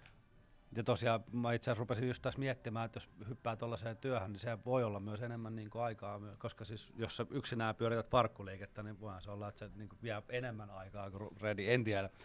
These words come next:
eikä sinänsä kuulu mulle millään tavalla. Mites tota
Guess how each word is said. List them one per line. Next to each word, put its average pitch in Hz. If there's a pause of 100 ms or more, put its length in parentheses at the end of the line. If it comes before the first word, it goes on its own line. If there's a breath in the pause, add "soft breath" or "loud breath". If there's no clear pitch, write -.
(240 loud breath)
eikä 107 (140)
sinänsä 107
kuulu 101
mulle 104
millään 104
tavalla. 104 (540 loud breath)
Mites 147
tota 131